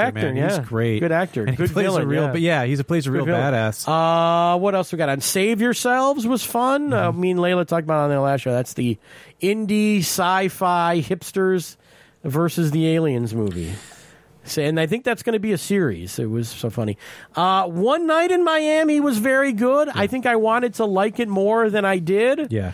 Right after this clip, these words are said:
Speaker 1: Because I loved all those guys. I mean, Muhammad Ali and, and, uh, Sam Cooke and, uh,
Speaker 2: Such a good premise.
Speaker 1: Jim Brown, Malcolm X. And, and it's a true story, although I think all of the dialogue is bullshit and made up.
Speaker 2: I'm sure.
Speaker 1: Um,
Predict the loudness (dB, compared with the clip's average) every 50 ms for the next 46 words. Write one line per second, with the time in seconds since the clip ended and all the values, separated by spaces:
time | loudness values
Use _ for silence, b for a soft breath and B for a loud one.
0 | B B B _ -2 0 2 2 2 2 2 2 2 2 0 0 0 2 2 2
1 | 2 2 2 0 0 0 -2 0 0 0 0 0 0 0 0 0 0 0 0 0
2 | 0 0 2 2 2 2 2 2 2 0 0 0 0 0 0 -2 -2 -4 -2 -2
3 | 0 0 0 0 0 -2 0 0 0 0 2 2 0 0 -2 -4 -4 -2 0 0
4 | 0 -2 -4 -4 -2 0 0 0 -2 -4 _ -4 -4 -2 -2 -2 -2 -2 0 0
5 | 0 0 0 0 -2 -2 0 0 -2 -2 -2 -2 -2 -2 0 0 0 0 0 0
6 | 0 0 0 2 2 2 2 2 2 2 2 0 0 0 0 -2 -2 0 0 0
7 | -2 -2 -6 -6 -4 -2 -2 0 0 0 0 0 0 -2 -4 -2 0 2 2 2
8 | 2 0 -2 -2 0 2 2 2 2 2 2 2 2 2 2 2 0 -2 B B
9 | B B B B B -2 0 0 0 0 0 0 0 -2 -6 -12 -20 -20 -20 -20
10 | -20 -20 -20 -14 -6 -2 -2 0 0 0 0 0 0 0 0 2 2 2 2 0
11 | 0 0 -2 -2 -2 -2 -2 -2 -2 -2 -4 -4 -2 -2 -2 0 0 0 0 0
12 | 0 0 -2 -6 -10 -10 -8 -6 -4 -4 -4 -2 0 0 2 2 2 2 2 0
13 | -2 -6 -12